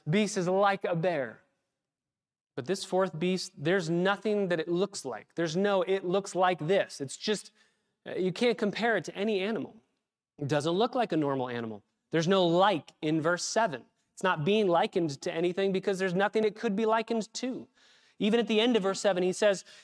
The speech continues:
"It was different from all of the beasts that were before it." Daniel is bending over backwards to tell us there's nothing like this beast. This beast is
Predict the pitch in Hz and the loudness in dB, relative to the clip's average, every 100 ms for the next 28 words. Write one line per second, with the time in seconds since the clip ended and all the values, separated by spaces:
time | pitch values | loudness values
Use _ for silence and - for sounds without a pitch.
0 | - 185 185 143 127 254 - 147 - - | -4 0 2 0 0 0 0 -4 -4 -4
1 | 160 165 175 233 226 196 170 220 - 185 | -4 0 2 2 2 0 0 -2 -2 -2
2 | 180 180 - 220 147 104 _ _ _ _ | -2 -2 -4 -4 -4 -6 _ _ _ _
3 | _ _ _ 143 147 190 240 196 156 131 | _ _ _ -6 -2 0 2 2 0 -2
4 | 120 185 233 240 208 185 180 135 175 202 | -2 0 2 0 0 0 -2 -2 0 0
5 | - 160 147 - 156 - - 240 160 127 | 0 -4 -4 -4 -8 -8 -2 2 2 0
6 | 143 - - _ _ _ - 170 170 151 | -4 -14 -16 _ _ _ -2 2 2 2
7 | 165 190 226 220 196 180 170 160 151 - | 2 4 4 2 0 0 0 -2 -6 -6
8 | 147 120 185 190 226 190 175 | -8 -4 -4 -2 -2 -2 -2